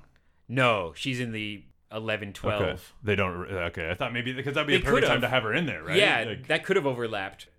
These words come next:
Speaker 2: that's kinda <laughs> weird. Or she would just be the one who's just like, "Yep, as she said, Danny Ocean died.
Speaker 1: <laughs> Yeah.
Speaker 2: See ya."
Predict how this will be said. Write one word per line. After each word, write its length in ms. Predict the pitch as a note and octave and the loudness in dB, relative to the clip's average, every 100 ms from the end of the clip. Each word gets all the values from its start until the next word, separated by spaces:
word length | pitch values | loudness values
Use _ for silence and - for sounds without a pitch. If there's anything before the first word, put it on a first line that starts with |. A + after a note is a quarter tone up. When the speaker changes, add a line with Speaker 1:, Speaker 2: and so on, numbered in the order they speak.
| _ - _ | _ -20 _
Speaker 2:
that's 180 | C3 - | -2 -2
kinda 300 | - A#2+ B2+ | -4 -2 2
<laughs> 200 | D#3+ G#3+ | 4 4
weird. 140 | E3+ | 4
Or 260 | C3 D#3+ D#3 | 2 2 0
she 200 | C3 D3 | -2 -2
would 140 | D#3+ | 0
just 180 | D#3 C#3+ | 0 -2
be 100 | C3+ | -2
the 100 | C#3 | 2
one 100 | C3 | 2
who's 140 | C3 B2 | 2 -2
just 160 | C3 | -4
like, 180 | C3 A2+ | -4 -2
"Yep, 320 | C3+ F3 F3 | 0 0 0
as 200 | C3 D3 | -2 -2
she 180 | C#3+ E3 | -2 -8
said, 380 | C#3 F3 D3+ C3+ | -4 0 0 2
Danny 300 | C3+ C3 C3 | 0 2 4
Ocean 260 | B2+ C3+ C3 | 2 2 4
died. 420 | C3 A#2+ G#2+ - | 6 6 4 0
Speaker 1:
<laughs> 40 | - | -2
Yeah. 140 | B2 | 2
Speaker 2:
See 340 | C#3 F#3+ G#3+ E3+ | 4 6 6 8
ya." 100 | D#3 | 6